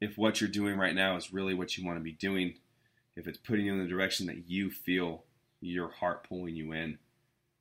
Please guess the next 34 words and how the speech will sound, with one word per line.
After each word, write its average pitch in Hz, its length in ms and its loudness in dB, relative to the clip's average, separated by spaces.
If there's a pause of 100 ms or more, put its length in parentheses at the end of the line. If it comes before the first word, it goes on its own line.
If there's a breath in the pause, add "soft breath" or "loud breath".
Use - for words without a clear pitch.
(800)
and 101 120 0
then 90 80 2
ask 87 220 2
yourself 82 280 -2
why 80 220 0
you're 76 100 -4
still 71 240 -8
in 62 100 -8
it. - 120 -14 (2000)
And 98 160 4
if 90 120 -4
that 101 240 8
answer 95 340 2
is 85 160 -4
only 92 220 0
money 82 340 -2 (1040)
or 92 120 -4
comfort - 560 -4 (640)
or 92 80 -6
security, 85 680 -4 (200)
right? 85 260 -2 (600)
It's - 180 -6
safe, - 540 0 (600)
anything 95 360 -2
like 95 220 -4
that. 98 280 0 (2000)
You're 98 220 2
either 107 160 6
gonna 98 200 2
be 95 120 0
like 95 180 2
that 95 180 2
the 85 80 -6
whole, 98 720 -2